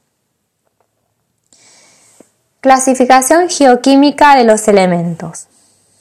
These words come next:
Elementos alcalinos y alcalino-térreos. Estamos viendo algunas generalidades más que quedaron por decir, pero que son importantes y las quiero mencionar.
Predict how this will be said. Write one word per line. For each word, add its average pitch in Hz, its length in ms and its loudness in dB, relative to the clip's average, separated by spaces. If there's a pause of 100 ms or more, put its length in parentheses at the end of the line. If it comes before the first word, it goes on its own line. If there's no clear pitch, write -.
(520)
Elementos 262 920 0 (600)
alcalinos 311 920 2
y 254 40 2
alcalino-térreos. 208 920 0
Estamos 277 340 -2
viendo 247 560 4
algunas 220 400 2
generalidades 175 800 0
más 180 400 -4
que 196 180 -2
quedaron 185 400 0
por 180 160 0
decir, 170 420 -2 (420)
pero 190 200 0
que 180 100 -2
son 208 220 0
importantes 190 540 0
y 196 60 0
las 165 180 -4
quiero 190 200 -4
mencionar. 165 520 -8